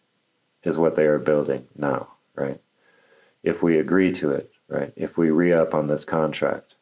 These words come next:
if we sign the contract, we will be put <laughs> inside a world within a world that is entirely managed by artificial intelligence. This is the singularity that they speak of,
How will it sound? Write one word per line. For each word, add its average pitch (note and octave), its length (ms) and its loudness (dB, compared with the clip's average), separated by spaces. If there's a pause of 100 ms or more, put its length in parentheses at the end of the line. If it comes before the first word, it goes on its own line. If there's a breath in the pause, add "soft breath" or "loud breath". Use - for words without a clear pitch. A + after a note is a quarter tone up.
(880)
if - 160 -12
we D#2+ 120 0
sign E2 380 0
the D2 60 -2
contract, C#2+ 720 -4
we F2 100 2
will E2 120 4
be D#2+ 140 0
put - 280 -2
<laughs> D#2 60 -8
inside D#2+ 500 0
a D#2+ 60 2
world D2 480 2 (280)
within D2+ 240 -2
a D2 60 0
world C#2 440 2 (440)
that D#2 140 2
is D#2 180 -2
entirely D#2 640 0
managed C#2+ 640 -4
by C#2 180 0
artificial C#2 640 -4
intelligence. - 760 -10 (1080)
This F2 280 2
is D#2+ 200 0
the D#2+ 120 2
singularity D2 720 2
that C2+ 180 -4
they C#2+ 120 -2
speak - 380 -6
of, - 140 -8